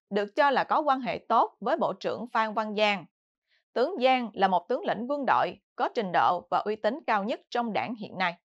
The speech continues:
Giới thạo tin cho rằng, ba nhân vật Tô Lâm, Phạm Minh Chính và Phan Văn Giang là đàn em thân cận của cựu Thủ tướng Ba Dũng. Tuy nhiên, trong nội bộ quân đội,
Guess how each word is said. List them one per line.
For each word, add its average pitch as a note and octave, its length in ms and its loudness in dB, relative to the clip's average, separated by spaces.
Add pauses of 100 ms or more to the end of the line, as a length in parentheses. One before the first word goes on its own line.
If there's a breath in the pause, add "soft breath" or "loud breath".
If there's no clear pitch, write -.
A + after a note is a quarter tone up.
(560)
Giới A#3+ 280 2
thạo E3+ 160 2
tin B3 260 -2
cho C4+ 180 4
rằng, E3+ 200 2 (400)
ba B3 220 6
nhân C4+ 240 -2
vật F#3+ 260 4 (300)
Tô A3+ 160 4
Lâm, G#3+ 320 4 (200)
Phạm F3+ 200 2
Minh A3 120 -2
Chính A#3 320 2 (160)
và F3+ 220 4
Phan G#3+ 220 0
Văn G#3 200 -2
Giang G3+ 300 2 (260)
là G3 200 4
đàn F3+ 180 0
em A#3+ 260 0
thân C#4+ 260 -6
cận E3+ 200 2 (180)
của G#3 160 0 (100)
cựu F3 180 2
Thủ F3+ 160 -4
tướng A3+ 340 -2
Ba A3+ 200 0
Dũng. F3 260 -2 (640)
Tuy A#3+ 140 2
nhiên, A3+ 440 -4
trong C#4+ 220 4
nội F#3 160 2
bộ F#3 280 4
quân C4+ 160 -2
đội, D#3 300 2